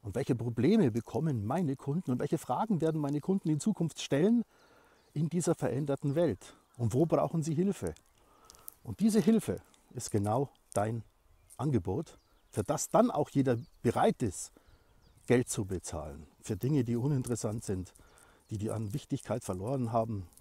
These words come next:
wird keiner momentan zahlen. Auch nach der Krise nicht. Und das war aber schon immer so. Ja, also überleg dir, welches Ereignis da draußen führt bei deinen Kunden und Kundinnen zu Problemen,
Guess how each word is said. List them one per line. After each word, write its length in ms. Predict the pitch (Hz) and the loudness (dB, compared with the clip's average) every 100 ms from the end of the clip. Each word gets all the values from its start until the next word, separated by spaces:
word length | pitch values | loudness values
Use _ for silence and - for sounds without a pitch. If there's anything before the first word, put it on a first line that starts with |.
| - | -20
wird 240 | 123 110 - | -6 -6 -4
keiner 260 | - 95 | -6 -6
momentan 520 | 90 87 90 80 76 82 | -6 -6 -8 -12 -14 -12
zahlen. 340 | - - 82 _ _ _ _ _ - | -12 -12 -16 _ _ _ _ _ -10
Auch 200 | - - | -8 -4
nach 180 | 107 - | -6 -4
der 140 | 98 | -8
Krise 340 | - 95 87 | -6 -8 -8
nicht. 320 | 80 69 - 101 | -10 -12 -16 -8
Und 60 | |
das 160 | 104 104 | -6 0
war 100 | 143 | 2
aber 140 | 127 | 0
schon 120 | 135 | -2
immer 220 | 143 151 101 | 0 0 0
so. 220 | 82 - - _ _ _ _ | -4 -14 -20 _ _ _ _
Ja, 220 | 101 110 101 | -10 -8 -6
also 180 | 120 143 | -2 2
überleg 300 | 127 147 - | 4 2 2
dir, 180 | 104 | 0
welches 300 | 104 135 127 | 0 -2 0
Ereignis 600 | 160 98 156 170 160 - - _ _ _ _ _ _ _ _ _ - | 0 0 0 0 -2 -4 -14 _ _ _ _ _ _ _ _ _ -6
da 140 | 107 | -4
draußen 480 | 117 101 139 131 107 - - _ _ | -2 -2 -2 -2 -4 -8 -20 _ _
führt 360 | - - 131 - | -12 -4 -4 -2
bei 100 | 110 | -4
deinen 300 | 104 95 95 | -4 -6 -6
Kunden 400 | - 131 - 107 | -6 -8 -6 -6
und 120 | 98 | -6
Kundinnen 460 | - 131 123 107 107 | -6 -4 -2 -4 -6
zu 140 | 101 | -8
Problemen, 600 | 104 95 110 127 127 | -8 -8 -4 0 0